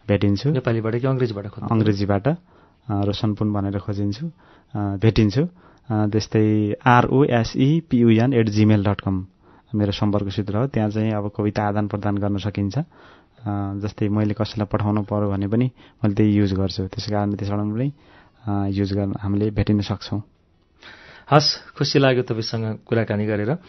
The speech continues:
Speaker 2: अब हामी लगभग अन्त्यतिर छौँ। एउटा कविता सुनौँ र त्यसपछि बिदा माग्छौँ।
Speaker 1: अ, हस्, अ, यहाँले यो अवसर दिनुभयो, त्यसको लागि पनि धन्यवाद। र जति कविता पढ्न भ्याएँ,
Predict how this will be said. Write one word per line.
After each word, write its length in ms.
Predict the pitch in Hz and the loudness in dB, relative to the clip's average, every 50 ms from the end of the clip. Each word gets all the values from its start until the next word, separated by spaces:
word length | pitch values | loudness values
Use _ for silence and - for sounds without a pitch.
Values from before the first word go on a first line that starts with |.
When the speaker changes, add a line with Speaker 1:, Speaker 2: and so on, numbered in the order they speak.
| - - - - - | -20 -20 -18 -8 -2
Speaker 2:
अब 100 | - 117 | 0 2
हामी 320 | 120 110 104 113 113 117 - - 127 | 2 4 2 2 0 -2 -2 0 0
लगभग 400 | 139 135 117 117 135 131 123 - | 0 2 4 4 2 2 2 0
अन्त्यतिर 460 | 131 131 131 135 131 120 120 113 107 101 | -2 -2 0 0 0 0 0 -2 -2 -2
छौँ। 280 | - - 151 185 185 - - - - | -4 -6 -8 -8 -8 -12 -12 -2 2
एउटा 160 | 143 139 151 | 2 4 4
कविता 340 | 143 139 127 123 123 - 117 | 4 4 4 2 2 0 -2
सुनौँ 400 | 113 - - - 120 123 151 160 135 | -4 -4 -4 -4 -4 -4 -4 -4 -4
र 40 | 120 | -4
त्यसपछि 420 | 113 - 110 - - 120 - - 110 | -4 -4 -6 -6 -6 -8 -8 -6 -6
बिदा 200 | 110 98 95 87 | -6 -6 -6 -6
माग्छौँ। 340 | 90 92 - - - 104 95 - - _ - - _ _ _ - | -10 -10 -10 -8 -8 -8 -8 -10 -14 _ -20 -20 _ _ _ -10
Speaker 1:
अ, 320 | 104 98 98 98 98 95 92 | -8 -6 -6 -6 -6 -6 -6
हस्, 560 | 98 107 101 - - - - - - - - | -6 -8 -8 -10 -12 -16 -16 -18 -18 -16 -14
अ, 300 | 104 101 98 98 98 98 | -12 -10 -10 -10 -10 -10
यहाँले 480 | 98 101 101 101 101 101 104 104 104 104 | -8 -6 -4 -4 -4 -2 -2 -2 -2 -4
यो 200 | 104 104 101 101 | -4 -4 -4 -6
अवसर 400 | 98 104 101 101 101 - - 107 | -6 -6 -8 -8 -8 -6 -6 -6
दिनुभयो, 340 | 101 104 101 101 98 110 135 | -4 -4 -4 -4 -4 -4 -6
त्यसको 320 | - 120 107 - - 107 | -8 -8 -12 -12 -10 -6
लागि 140 | 101 101 101 | -6 -6 -4
पनि 180 | 101 104 101 98 | -4 -4 -4 -4
धन्यवाद। 420 | 92 92 98 101 101 104 123 151 - - - - - - - - - _ _ - 101 | -4 -4 -4 -2 -2 -2 -2 -4 -6 -12 -20 -20 -20 -20 -20 -20 -20 _ _ -10 -8
र 420 | 98 98 95 101 101 101 101 98 98 98 101 98 98 98 98 101 | -6 -6 -4 -4 -4 -4 -6 -6 -8 -8 -10 -8 -8 -8 -6 -6
जति 280 | 107 101 - 113 110 | -6 -2 -2 -2 -2
कविता 380 | 107 - 107 104 104 98 - 101 | -2 -2 -4 -4 -4 -4 -6 -8
पढ्न 320 | - - - 104 101 101 | -10 -8 -8 -8 -6 -6
भ्याएँ, 300 | 95 95 95 98 110 135 | -6 -6 -8 -8 -8 -10